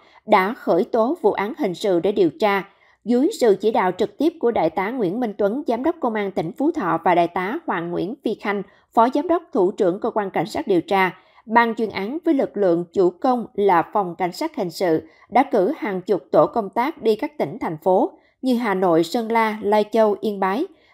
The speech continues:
và các tỉnh phía Nam để xác minh, thu thập chứng cứ. Ngày mười sáu tháng tư, Cơ quan Cảnh sát điều tra Công an tỉnh Phú Thọ đã ra lệnh giữ người trong trường hợp khẩn cấp,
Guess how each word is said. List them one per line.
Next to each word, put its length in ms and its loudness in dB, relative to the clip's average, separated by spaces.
và 100 2
các 180 -4
tỉnh 220 0
phía 100 2
Nam 400 -2
để 160 2
xác 240 -2
minh, 300 -2
thu 100 -4
thập 240 -4
chứng 200 -4
cứ. 300 4
Ngày 120 -2
mười 100 2
sáu 260 -2
tháng 180 -4
tư, 260 4
Cơ 120 -2
quan 200 -4
Cảnh 160 -2
sát 200 -6
điều 120 0
tra 220 -2
Công 180 -4
an 160 -4
tỉnh 260 -4
Phú 140 -4
Thọ 320 -4
đã 380 0
ra 200 2
lệnh 280 0
giữ 120 4
người 260 2
trong 200 -4
trường 180 -4
hợp 180 -4
khẩn 300 -4
cấp, 160 -2